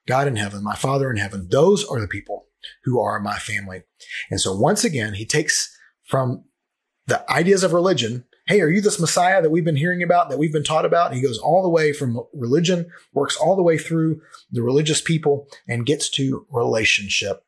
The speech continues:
Discipleship is about relationship. It's about trusting and following and doing it together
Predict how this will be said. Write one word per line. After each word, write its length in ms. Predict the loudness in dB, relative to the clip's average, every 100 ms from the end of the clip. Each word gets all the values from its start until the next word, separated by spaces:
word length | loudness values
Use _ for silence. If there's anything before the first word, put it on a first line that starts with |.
| _ _ _ _ _ _ _ _ _ -4
Discipleship 680 | -2 0 0 0 -2 -2 -4
is 120 | -8
about 400 | -2 -2 -2 -4
relationship. 760 | -4 -2 0 -2 -2 -6 -6 -10
It's 140 | -10 -2
about 280 | -2 -2
trusting 540 | -2 -2 0 0 -2 -2
and 120 | -4
following 460 | -4 -6 -8 -10 -10
and 160 | -6
doing 260 | 0 2 0
it 120 | -4
together 680 | -6 -4 2 2 2 -2